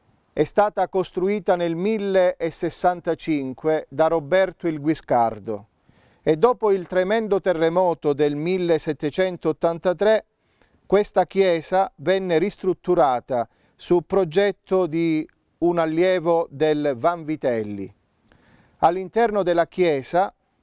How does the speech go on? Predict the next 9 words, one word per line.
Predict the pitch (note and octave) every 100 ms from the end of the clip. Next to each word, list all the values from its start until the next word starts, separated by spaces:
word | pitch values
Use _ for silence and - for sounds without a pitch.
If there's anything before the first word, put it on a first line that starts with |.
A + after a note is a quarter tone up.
| _
l'edificio | - D3+ F3 E3+ - G3+ D#3+ - C#3
che | - D3
ha | C#3
croce | - G3 F#3 E3+
latina | D3 - F#3 E3 B2 G#2 - _ _ _
con | D#3 D3
due | D3 G#3+ G#3
navate | D#3+ D3+ F3+ F#3+ E3+
laterali, | D3+ D3 D3 D3 D#3 C3+ A2+ G#2